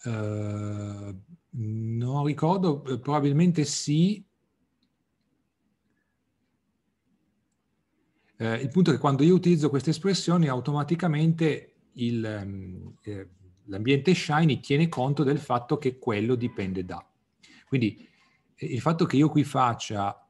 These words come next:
eh, R max goals, aperta chiusa tonda, automaticamente, eh, va a costruirmi, eh, nel dependency graph una dipendenza tra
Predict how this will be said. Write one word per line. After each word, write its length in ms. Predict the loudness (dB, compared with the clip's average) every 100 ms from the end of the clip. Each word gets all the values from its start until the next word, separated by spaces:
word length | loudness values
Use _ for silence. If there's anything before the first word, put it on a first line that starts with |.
| -14
eh, 200 | -14 -6
R 260 | -2 0 0
max 240 | -2 -4
goals, 380 | -2 0 0 -4
aperta 360 | -8 -6 -4 -4
chiusa 240 | -2 -2
tonda, 540 | -2 -2 0 0 0 -4 _ _
automaticamente, 1200 | 0 0 2 0 -2 -2 -2 0 0 0 0 -2 _ _ _ _
eh, 360 | -10 -10 -10 -16 _ _ _ _ _ _ _ _ -14
va 260 | -4 0 2
a 60 |
costruirmi, 840 | 0 -4 -4 0 4 4 2 -2 -8 _ _ _ _
eh, 80 | -12 -10 -12 -14 -8
nel 200 | -2 2
dependency 540 | 2 2 2 2 2 0
graph 580 | 2 2 0 -2 -4 0
una 160 | 0
dipendenza 720 | 0 -2 -2 -2 -2 -4 -6
tra 440 | -2 0 0 -4